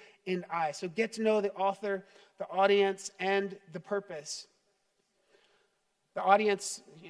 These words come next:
who is the writer writing to, and the purpose, what is the purpose of the book? You can find that in your study Bible. Okay, I'm gonna give you one more. I gotta just give you one more, and I'm gonna make it quick. Don't play the keys yet.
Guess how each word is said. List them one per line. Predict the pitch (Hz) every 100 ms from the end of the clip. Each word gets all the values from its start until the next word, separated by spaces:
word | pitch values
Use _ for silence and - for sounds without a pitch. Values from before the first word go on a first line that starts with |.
| 165 165
who | 220 226
is | 214
the | 196
writer | 196 190 180
writing | 180 185 190
to, | 190 190 190
and | 170
the | 156
purpose, | - 196 196 185 180
what | 180
is | 180
the | 185
purpose | - 185 170 175 -
of | 156
the |
book? | 151 170 147
You | 160
can | - 151
find | 175 180
that | 175 165
in | 156
your | 147 139 _ _ _
study | - 180 165 156
Bible. | 151 151 147 147 _ _ - -
Okay, | 185 214
I'm | 202
gonna | 208 254
give | 233 240
you | 262
one | 254 254
more. | 247 185
I | 180
gotta | 208 220
just | 190 208
give | 240 208
you |
one | 214 220
more, | 214 190
and | 147 170
I'm |
gonna | 196 208
make | 202
it | 196
quick. | - 175 -
Don't | - 180
play | - 196
the |
keys | 180 196 170
yet. | 156 135